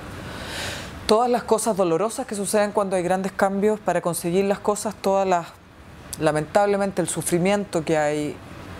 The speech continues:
Pero no se puede ocupar un lugar sin tener,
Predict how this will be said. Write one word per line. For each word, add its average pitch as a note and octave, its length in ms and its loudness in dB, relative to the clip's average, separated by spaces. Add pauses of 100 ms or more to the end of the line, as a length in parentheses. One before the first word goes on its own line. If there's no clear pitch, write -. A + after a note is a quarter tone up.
(140)
Pero G3+ 220 6
no G#3+ 160 2
se G3 160 0
puede F#3+ 640 2 (420)
ocupar F3+ 520 2
un B3 100 0
lugar B3+ 400 2
sin G#3+ 360 0
tener, G3+ 640 4